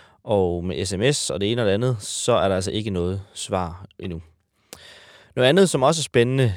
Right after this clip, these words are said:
øh, det bliver, når vi på et tidspunkt får afklaring på det spørgsmål. Øh,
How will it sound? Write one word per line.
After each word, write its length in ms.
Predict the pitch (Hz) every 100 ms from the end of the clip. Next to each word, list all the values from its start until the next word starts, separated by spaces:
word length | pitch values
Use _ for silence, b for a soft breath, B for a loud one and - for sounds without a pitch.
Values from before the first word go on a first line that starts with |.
| -
øh, 340 | 104 92 87 -
det 120 | 139
bliver, 200 | 165 156
når 100 | 110
vi 120 | 104
på 120 | 104 110
et 80 |
tidspunkt 360 | - 135 123 110
får 380 | - - 185 98
afklaring 480 | 110 131 123 92 90
på 80 | 101
det 160 | 104
spørgsmål. 540 | 101 101 95 90 78 85 _ -
Øh, 300 | 113 95 78